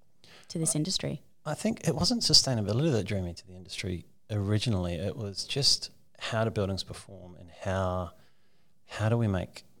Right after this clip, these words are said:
Speaker 2: people perform at their best? And so actually I studied at university. I was looking at productivity,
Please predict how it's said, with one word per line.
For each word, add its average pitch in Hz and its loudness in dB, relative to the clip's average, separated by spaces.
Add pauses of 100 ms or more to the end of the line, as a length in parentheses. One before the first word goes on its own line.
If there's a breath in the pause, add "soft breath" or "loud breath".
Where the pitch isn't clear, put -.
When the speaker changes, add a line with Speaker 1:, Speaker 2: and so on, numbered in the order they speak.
Speaker 2:
people 98 0
perform 92 -4
at 80 -4
their 80 -10
best? - -4
And 104 0
so 113 8
actually 113 2
I 85 -2
studied 98 0
at 87 -8
university. 90 -2
I 85 -6
was 87 -6
looking 98 -14
at - -14
productivity, 92 -2